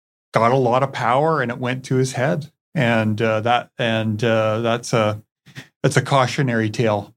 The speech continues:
I would say. Uh, so that's a, that's a, I, I strongly recommend that book if you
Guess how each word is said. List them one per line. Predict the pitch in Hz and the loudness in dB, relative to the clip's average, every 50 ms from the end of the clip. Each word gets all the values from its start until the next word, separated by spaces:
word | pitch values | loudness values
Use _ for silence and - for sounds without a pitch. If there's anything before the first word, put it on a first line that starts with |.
| _ _ | _ _
I | - 156 127 107 107 | -2 0 2 2 2
would | 104 104 104 | 0 -2 -2
say. | - - 113 101 98 104 107 - _ - | -2 -2 -2 -2 -2 -4 -8 -8 _ -2
Uh, | 113 107 104 104 107 | 0 2 2 2 0
so | 107 - 117 | 0 0 0
that's | 113 113 110 107 107 - - | 2 2 2 0 -2 -4 -2
a, | 107 101 101 104 104 - - | 0 0 0 -2 -4 -4 -2
that's | - 117 113 113 - - 123 | 0 0 0 -2 -4 -2 -2
a, | 110 104 104 - - | -2 -2 -2 -2 0
I, | 120 117 - - 120 117 110 | 0 0 0 0 0 0 0
I | 110 104 104 104 - _ _ _ _ - - - | 0 -2 -6 -8 -12 _ _ _ _ -20 -18 -12
strongly | - - - - - 135 131 135 139 127 123 120 | -10 -8 -6 -2 0 2 2 2 2 0 -2 -2
recommend | 113 110 110 110 - 120 117 110 107 107 | -2 -2 -2 -2 -2 -2 0 0 0 2
that | 110 110 110 113 | 0 0 0 0
book | 110 113 107 110 110 - | -2 0 -2 -2 -2 -4
if | 113 113 - - | -4 -4 -2 0
you | 113 107 107 107 104 104 104 - | 0 2 2 0 0 -2 -4 -8